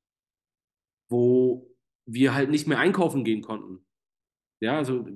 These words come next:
man, ich, man musste halt gucken, was man isst. So, ich hab dann einfach oder, äh, geschaut, dass ich, äh,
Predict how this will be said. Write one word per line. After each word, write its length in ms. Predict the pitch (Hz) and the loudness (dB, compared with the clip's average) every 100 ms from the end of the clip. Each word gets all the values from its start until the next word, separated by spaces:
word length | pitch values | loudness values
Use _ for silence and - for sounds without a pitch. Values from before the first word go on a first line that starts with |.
| 101 | -10
man, 460 | 120 127 123 107 _ _ - | -6 -6 -6 -12 _ _ -18
ich, 320 | 113 - - - _ _ _ _ | -14 -14 -16 -20 _ _ _ _
man 160 | 120 123 | -8 0
musste 260 | 151 156 143 | 0 2 -4
halt 100 | - | -2
gucken, 260 | 196 165 | -2 -2
was 140 | 127 - | -4 -6
man 160 | 117 | -6
isst. 440 | - 180 - - _ _ _ _ _ _ | -2 -4 -4 -20 _ _ _ _ _ _
So, 200 | - 101 | -6 -6
ich 100 | 107 | -6
hab 120 | 127 | -6
dann 160 | 131 127 | -6 -4
einfach 420 | 135 143 147 - _ _ _ _ - | -6 -6 -10 -12 _ _ _ _ -8
oder, 280 | 120 123 123 | -4 -4 -6
äh, 120 | 90 - - | -14 -16 -20
geschaut, 500 | 117 120 139 156 170 | -10 -6 -2 -2 -2
dass 180 | 135 - | -6 -10
ich, 220 | 135 - | -12 -8
äh, 340 | 123 123 120 | -4 -2 -4